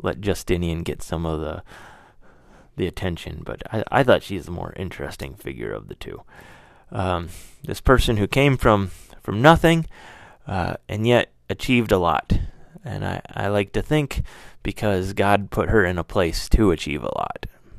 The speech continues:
That she's one of those classic stories of someone who, who God encountered and God placed, uh, in a role that, that she could really have an impact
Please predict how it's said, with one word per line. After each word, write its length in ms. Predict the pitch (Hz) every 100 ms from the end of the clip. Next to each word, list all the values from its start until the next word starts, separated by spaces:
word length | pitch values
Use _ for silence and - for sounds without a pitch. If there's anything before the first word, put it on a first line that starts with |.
| -
That 200 | 120 120
she's 220 | - 110
one 120 | 95 98
of 60 |
those 160 | 92 82
classic 400 | - 107 98 -
stories 480 | - 98 90 85 82
of 100 | -
someone 380 | 98 87 82
who, 280 | 82 90 80 - - - - - - _ -
who 140 | 120
God 280 | 117 117 120
encountered 640 | 101 - 151 139 131 120
and 160 | 101 92
God 280 | 104 95 92
placed, 540 | - 117 107 - - - - - -
uh, 180 | - 90 -
in 140 | 117
a 80 | 110
role 340 | 127 131 127
that, 400 | 110 82 - - -
that 120 | 120
she 180 | - 113
could 160 | 104
really 320 | 107 127 120
have 180 | 104 95
an 80 | 87
impact 640 | - 92 92 64 - -